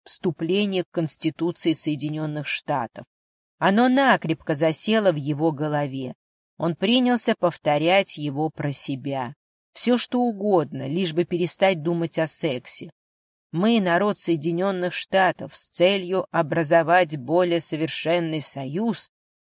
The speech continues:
Когда он опустил ноги на плиточный пол ванной, она протянула ему руки. Ее грудь оказалась точно на уровне его губ. Келлен мучительно сглотнул.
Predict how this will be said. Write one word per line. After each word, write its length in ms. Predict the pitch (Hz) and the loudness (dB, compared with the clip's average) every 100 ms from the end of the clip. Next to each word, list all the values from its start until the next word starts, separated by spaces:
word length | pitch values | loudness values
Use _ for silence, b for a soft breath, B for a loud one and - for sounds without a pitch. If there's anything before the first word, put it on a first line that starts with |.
| _ _ _ _ | _ _ _ _
Когда 400 | - 165 160 185 | -6 -4 0 0
он 100 | 190 | 2
опустил 520 | 180 - 180 - 196 180 | -2 -2 -6 -4 -4 -2
ноги 320 | 185 180 165 | 0 0 0
на 160 | 165 | -2
плиточный 640 | 165 165 180 160 - 165 160 | -2 -4 -4 -4 -6 -6 -6
пол 280 | - 170 160 | -2 -2 -2
ванной, 600 | 170 233 247 180 131 - _ _ _ _ | 0 0 0 -2 -6 -10 _ _ _ _
она 240 | - 220 254 | -4 0 0
протянула 540 | 226 233 220 214 214 | -2 -4 -4 -4 -2
ему 340 | 208 202 196 196 | -4 -4 -4 -4
руки. 480 | 190 151 - - 160 _ _ _ 151 | -4 -4 -8 -16 -16 _ _ _ -2
Ее 280 | 202 226 | 2 2
грудь 280 | - 247 262 | 2 0 0
оказалась 760 | 208 208 196 202 214 208 190 - | 0 2 2 4 4 2 -6 -8
точно 460 | - 254 - - 240 | -4 -4 -4 -2 0
на 200 | 233 233 | 2 2
уровне 420 | 240 233 214 220 | 2 0 2 0
его 260 | 214 208 226 | -2 -2 -4
губ. 340 | 190 208 160 _ _ _ _ _ | -4 -4 -4 _ _ _ _ _
Келлен 440 | - 202 240 247 233 | -4 2 2 4 2
мучительно 760 | 220 208 - 160 170 190 180 | 0 -2 -4 -6 -4 -4 -2
сглотнул. 880 | 180 170 165 170 - 135 135 127 120 | -4 -4 -2 -4 -4 -8 -6 -8 -10